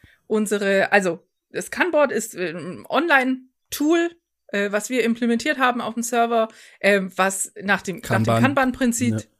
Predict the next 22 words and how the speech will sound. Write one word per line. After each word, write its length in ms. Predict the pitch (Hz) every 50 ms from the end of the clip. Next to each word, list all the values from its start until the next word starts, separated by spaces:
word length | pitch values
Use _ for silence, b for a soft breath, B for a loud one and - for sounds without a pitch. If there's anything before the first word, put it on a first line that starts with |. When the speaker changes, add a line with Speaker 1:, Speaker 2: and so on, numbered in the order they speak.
| _ _ _
Speaker 1:
Prinzip 440 | - 240 240 233 - 233 226 226 -
genau 220 | - 214 214 208 208
funktioniert. 600 | - - 208 202 - - 196 196 196 196 196 - B B B B B B B B -
Ähm, 680 | 190 208 202 202 196 190 185 185 185 180 180 190 196 b b b b b b b _ _ _ _ -
man 200 | 196 208 208 220
hat 200 | 220 208 - -
seine, 520 | 208 190 190 202 196 190 180 170 - -
man 200 | - 190 196 208
hat 160 | 214 196 196 -
seine, 400 | 185 180 185 180 170 165 - -
äh, 480 | - 156 165 160 160 151 - 50 - -
Aufgaben, 680 | - 247 262 254 - 254 233 214 208 214 214 202 190 - - 196
seine 240 | - 214 202 196
Iterationen, 640 | 190 202 220 208 254 - - - 254 233 226 226 233
seine 260 | 226 185 180 202 190
Zuständigkeiten, 1120 | - 254 233 - - 214 208 202 208 202 - - 208 190 190 190 - 208 180 185 196 196 b b b b b b b b
ähm, 460 | 190 190 190 190 185 185 185 180 185 _ _ _ _ _ _ _ -
und 600 | 202 208 202 190 190 190 185 180 - - - - _ _ -
Teilaufgaben, 840 | 214 214 233 233 214 208 - - - 202 202 202 190 202 196 196
Zuordnung 680 | - - 220 220 185 151 180 202 202 - 202 196 196 190
und 160 | 175 185 196 196
sowas. 480 | 202 196 185 185 180 180 180 - -